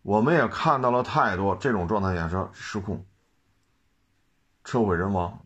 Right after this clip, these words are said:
这些事情我们都发现了，网上都有。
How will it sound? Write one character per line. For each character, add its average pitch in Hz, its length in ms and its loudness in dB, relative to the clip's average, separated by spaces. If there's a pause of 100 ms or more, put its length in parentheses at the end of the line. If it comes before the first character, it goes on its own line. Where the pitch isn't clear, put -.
这 131 160 0
些 135 120 2
事 135 160 -2
情 104 100 0
我 82 80 -2
们 78 240 -4
都 139 320 2
发 123 580 -2
现 110 240 -2
了， 50 280 -10 (280)
网 85 300 -2
上 87 240 -2
都 104 360 0
有。 - 200 -12